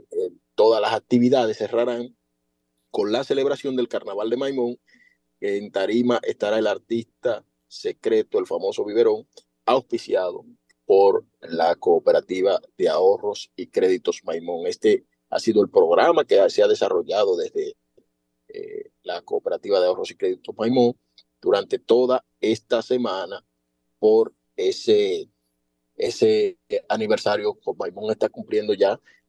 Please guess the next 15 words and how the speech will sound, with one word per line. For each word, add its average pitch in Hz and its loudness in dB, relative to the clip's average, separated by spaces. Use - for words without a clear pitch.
treinta 120 0
y 110 -2
dos 131 2
años, 123 -4
eh, - -12
creciendo 107 0
junto 95 -6
a 95 -8
su 92 -4
gente. 113 0
Eh, 78 -16
ya 104 -2
no 113 0
es 107 -2
una 101 -4